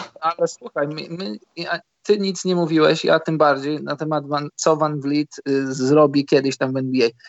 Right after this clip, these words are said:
Ja na temat Van Vlieta mówiłem to, co widziałem w danym momencie. Nie mówię, to nie była moja projekcja przyszłości na jego, ten, na jego temat. Zrobiłem projekcję przyszłości na temat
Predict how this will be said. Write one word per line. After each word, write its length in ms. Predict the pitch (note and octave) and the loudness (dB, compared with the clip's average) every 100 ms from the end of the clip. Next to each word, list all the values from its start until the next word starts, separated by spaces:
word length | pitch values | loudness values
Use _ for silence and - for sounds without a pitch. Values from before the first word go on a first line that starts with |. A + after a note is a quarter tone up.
| _ | _
Ja 140 | F3 A3 | 2 4
na 160 | A3+ | 2
temat 300 | - G#3 F#3 | 0 -2 0
Van 240 | F3+ F3+ E3 | 2 2 2
Vlieta 320 | E3+ E3 F3+ | 2 2 2
mówiłem 480 | E3+ D#3 D#3+ D#3+ E3 | 0 4 4 4 0
to, 100 | D#3 | -2
co 140 | D3+ | -2
widziałem 440 | C#3+ D3 D3+ C#3 | -2 -2 -2 -2
w 60 | C3+ | 2
danym 320 | D3+ D3+ D#3+ | 2 4 2
momencie. 500 | E3+ G3 D#3 C3 - - _ _ _ _ - | 2 2 2 -4 -12 -14 _ _ _ _ -8
Nie 80 | |
mówię, 200 | C#3 D3+ | 0 2
to 80 | D#3 | 2
nie 80 | D#3+ | 4
była 160 | E3+ E3 | 4 4
moja 220 | D#3 D3 | 4 2
projekcja 420 | D#3 D3+ - D3 | 2 0 2 -2
przyszłości 520 | - D3+ F3 D#3+ B2+ | -2 2 2 2 -2
na 140 | B2 A#2+ | -8 -8
jego, 180 | B2 | -8
ten, 220 | A#2+ B2 B2 | -8 -8 -4
na 100 | B2 | -6
jego 160 | B2+ | -4
temat. 260 | B2+ B2 - | -4 -2 -4
Zrobiłem 400 | B2+ F3 G#3+ G#3 | 2 4 6 4
projekcję 340 | G3 F#3 F3+ F3 | 6 4 4 0
przyszłości 480 | E3+ E3+ E3+ E3 D#3 | 0 2 2 2 -2
na 80 | |
temat 260 | D3+ D#3 | -2 0